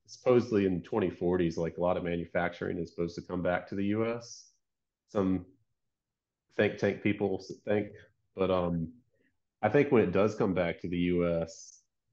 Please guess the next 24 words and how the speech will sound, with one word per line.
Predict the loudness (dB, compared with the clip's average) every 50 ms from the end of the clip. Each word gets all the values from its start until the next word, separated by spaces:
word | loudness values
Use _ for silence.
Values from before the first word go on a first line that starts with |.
| _ _ _ _ _
it's | _ 2
like, | 2 2 2 0 -6 -16 -20 _ _ _ _ _ _ _ _ _ _ _ _ _ _ _ _ _ _ _ _ _ -2
do | 0 2
we | 4 4 4 4 4 4 2 2 2 2 0 0 -2 -2 -4 -4 -6
just | -10 -6 -2
make | 0 0 2 2
a | 2
bunch | 2 2 0 0 0
of | 0 0
injection | 0 2 2 0 0 0 -4 -2
molding | 0 0 2 2 0 0
stuff, | -2 -4 -4 0 0 0 0 0 -6 -12 -20 -20 _ _ _ _ _ _ _ _ _
or | -2 2 4 4 4 4 4 2
do | 0 0
we | 0 -2 0
just | -2 -4 -4 -2
wanna | -4 -2 0 -2 -2 -4 -8 -18 _ _ _ _ _ _ _ _ _ _ -2
invest | 0 0 2 4 4 4 4 2 0 0
heavily | 2 2 2 2 2 4 4 4 2
into | 0 -2 -4 -6
three | -4 -2 0 2
D | 2 0
printing | 0 0 0 2 2 2 0 -2
technology? | -4 -6 -8 -6 -4 -2 -2 0 0 -2 -2 -2 -4 -4 -4 -6 -10